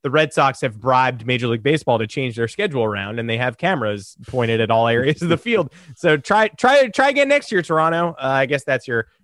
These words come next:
problem, if you were even still technically a Toronto team. Uh, but there are four teams in the A L East that merit consideration. The, the Orioles are probably the worst team in baseball over the past couple weeks. Um, I didn't, I didn't think they were. I thought they were decent as well. Um, they are not looking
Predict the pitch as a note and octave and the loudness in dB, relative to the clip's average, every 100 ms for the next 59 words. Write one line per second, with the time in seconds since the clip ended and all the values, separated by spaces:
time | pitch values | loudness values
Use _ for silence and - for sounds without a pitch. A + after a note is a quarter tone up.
0 | _ C3 A#2 A2+ D#3+ E3+ F3+ E3 D#3 C3 | _ 0 0 -2 -4 -4 0 0 2 0
1 | B2+ A2+ - C#3 B2 A#2+ A#2 A#2+ A2+ G#2+ | -2 -4 -4 -2 0 -2 -6 -6 -4 -4
2 | G#2 - B2+ A2+ A2 C#3 B2 G#2 _ _ | -4 -2 -2 -2 -6 -10 -12 -12 _ _
3 | - A#2 B2 G3 G3 A#3+ A#3+ C4 C4 - | -6 -4 -2 -2 2 4 4 2 0 0
4 | B3+ G#3 G#3 F#3 E3+ F3 E3 C#3+ C#3+ D#3 | -4 0 0 2 2 0 -4 -2 0 0
5 | D3+ C#3 B2+ C3+ A#2+ A2+ - F3 D3 - | 0 -6 -4 0 0 0 -2 -2 -4 -6
6 | C#3 B2 A2+ - B2 B2 A#2+ A#2 B2 A#2 | -2 -2 -2 -2 0 0 -2 -2 -2 -2
7 | A2 A2 A2 - A#2+ A2+ A2 - B2 G#2+ | -2 -4 -6 -8 -8 -8 -8 -10 -6 -6
8 | G#2+ B2+ B2+ A#2+ A#2+ A#2+ - B2 C3+ E3 | -2 0 2 0 -2 -6 -6 -6 -6 -6
9 | - _ _ _ - A2 G#2+ G#2+ - B2+ | -10 _ _ _ -6 -4 -4 -6 -6 -6
10 | A#2+ A#2 - D3+ F3+ C#3+ D#3+ D#3 D3+ D#3 | -6 -10 -4 -2 -2 -2 -2 0 2 4
11 | F3+ C#3+ C3+ C3+ A#2+ A2+ B2+ C#3+ C#3+ - | 2 2 0 0 0 -2 -6 -2 -4 -4
12 | B2+ A2+ A2+ C3 E3 D#3+ A#2+ A#2+ A#2+ A2 | -8 -4 0 2 2 0 -4 -6 -6 -2
13 | A2+ G#2+ A2 G#2+ A2+ C#3+ B2+ C3 | -2 0 -2 -4 -8 -8 -10 -12